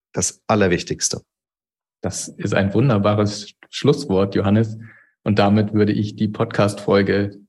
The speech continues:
Speaker 2: mit Johannes Zimmer beenden. Danke, dass du zugehört hast beim Digital Bash Podcast. Wenn du dich über Social Selling noch weiter informieren möchtest, kannst du den Vortrag von Johannes Zimmer beim Digital Bash Agency Special auch nachträglich noch anschauen.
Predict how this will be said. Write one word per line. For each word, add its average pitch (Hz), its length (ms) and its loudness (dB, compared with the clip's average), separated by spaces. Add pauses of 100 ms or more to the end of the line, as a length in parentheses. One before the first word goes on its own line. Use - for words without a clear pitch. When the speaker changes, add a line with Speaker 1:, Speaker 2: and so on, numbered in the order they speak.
Speaker 2:
mit 120 140 -2
Johannes 104 360 2
Zimmer 95 260 0
beenden. 101 760 -2
Danke, 110 440 2
dass 110 360 -2
du 101 140 0
zugehört 113 520 0
hast 107 280 -2
beim 123 200 2
Digital 104 320 -2
Bash 87 260 -2
Podcast. - 680 -8 (540)
Wenn 143 140 4
du 147 100 6
dich 127 420 0
über 113 320 2
Social 160 360 -2
Selling 92 640 -2
noch 156 240 -2
weiter 98 300 2
informieren 92 500 2
möchtest, - 480 -2
kannst 92 260 -2
du 92 60 -2
den 90 140 2
Vortrag 98 520 0
von 98 140 0
Johannes 95 380 0
Zimmer 104 260 0
beim 98 320 0
Digital 143 420 0
Bash 101 380 0 (100)
Agency 139 480 0
Special 110 460 0
auch 135 220 -2
nachträglich 98 600 -2
noch - 140 -4
anschauen. 92 520 -4